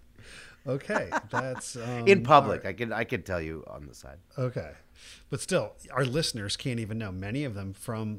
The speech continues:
Speaker 1: the L A area, many of them in the
Speaker 2: I can
Speaker 1: industry.
Speaker 2: say this. I will be making the city a fairer place for both the filmmaker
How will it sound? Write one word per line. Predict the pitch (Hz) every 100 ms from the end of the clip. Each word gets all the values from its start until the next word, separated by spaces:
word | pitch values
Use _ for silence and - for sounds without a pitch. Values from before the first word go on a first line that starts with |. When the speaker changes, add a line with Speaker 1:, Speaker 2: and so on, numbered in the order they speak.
| -
Speaker 1:
the | 104 101 -
L | 107
A | 107
area, | 107 117 120 120 120
many | 104 107
of | 110
them | 104
in |
the | 117
Speaker 2:
I | 156
can | 165
Speaker 1:
industry. | 135 135
Speaker 2:
say | 160
this. | 151 139 123 - - - - -
I | 117 139
will | 160 165
be | 147 139
making | 120 113 123 151 156 170 - - - - - - - - - -
the | 98
city | 117 - 120 117 139 143 - - -
a | -
fairer | 107 - 131 117 127 127
place | - 110 120 170 - - - - -
for | - - 139 120
both | 123 123 -
the | 113
filmmaker | - 131 120 131 139 143 175